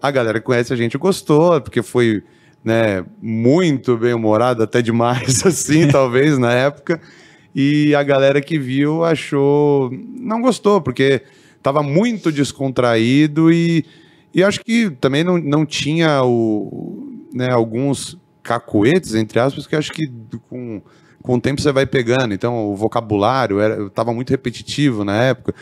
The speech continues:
Speaker 1: Você que também narra sabe, né? Acontece sempre a mesma coisa, mas a gente não pode ficar falando a mesma coisa.
Speaker 2: Sim.
Speaker 1: Então, acho que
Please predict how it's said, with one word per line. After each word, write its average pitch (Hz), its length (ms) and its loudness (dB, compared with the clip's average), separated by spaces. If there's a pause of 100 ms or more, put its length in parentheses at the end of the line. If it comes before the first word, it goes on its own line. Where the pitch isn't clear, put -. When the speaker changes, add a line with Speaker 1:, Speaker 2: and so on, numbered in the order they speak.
(160)
Speaker 1:
Você - 120 -4
que 120 80 -8
também 123 260 0
narra 123 300 0
sabe, 117 340 -2
né? 113 80 2
Acontece 113 360 0
sempre 147 220 -2
a 131 40 0
mesma 120 280 0
coisa, 139 280 0
mas 139 60 0
a - 20 0
gente 139 120 -2
não 135 100 -2
pode 131 200 0
ficar - 160 -4
falando 139 240 0
a 135 60 0
mesma 139 240 -2
coisa. 123 340 2
Speaker 2:
Sim. 101 260 4 (240)
Speaker 1:
Então, 117 400 0
acho 117 220 -2
que 113 400 2